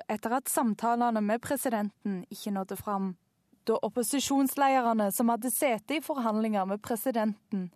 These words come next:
taler for demonstrantene i går kveld, ble de møtt med buing. Selv om opposisjonen gjorde lite framsteg i samtalene med presidenten, skal de likevel ha blitt enige om at all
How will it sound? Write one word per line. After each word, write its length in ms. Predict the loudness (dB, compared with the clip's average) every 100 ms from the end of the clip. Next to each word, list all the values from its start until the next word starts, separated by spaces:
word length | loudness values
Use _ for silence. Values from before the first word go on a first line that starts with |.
| -18 -20 _
taler 480 | -4 0 2 2 0
for 160 | 0 0
demonstrantene 800 | 2 0 0 -2 -2 -2 -2 0
i 80 |
går 240 | 0 0 0
kveld, 260 | 0 0 0 -2 -8
ble 380 | -8 -4 -4 -2
de 240 | 0 4 4
møtt 160 | 2 -4 -2
med 220 | 0 0
buing. 320 | -2 -6 -6 -8 -10 -12 -12 -10 -8 -6 -6 -6 -8 -8 -8 -6 -6 -8 -10 -12 -10 -10 -8 -4 0 2 4 4 4 2 0 -2 -8 -2
Selv 320 | 4 6 6
om 80 | 4 4
opposisjonen 560 | 2 2 4 6 6
gjorde 240 | 8 6 6
lite 240 | 4 2
framsteg 680 | 2 4 2 2 4 4 4
i 80 | 2
samtalene 800 | 4 4 4 4 6 6 6 4 2
med 240 | 2 0 2
presidenten, 840 | 0 2 4 4 4 2 0 0 -2 -8
skal 320 | 0 2 4
de 80 | 4 4
likevel 480 | 2 4 4 6
ha 80 | 4
blitt 160 | 2 2
enige 400 | 4 4 4 2
om 160 | 2
at 160 | -2 0
all 220 | 2 2